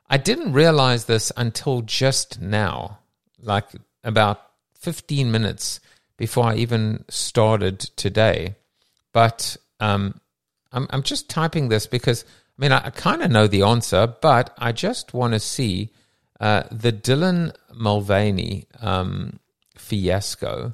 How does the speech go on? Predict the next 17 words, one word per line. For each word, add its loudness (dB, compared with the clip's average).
When -6
did -10
it -12
happen? -10
Um, 0
I -14
think -6
it -6
happened, -4
yeah, -2
it -2
happened -2
round 4
about 2
last 0
year, 2
August, -2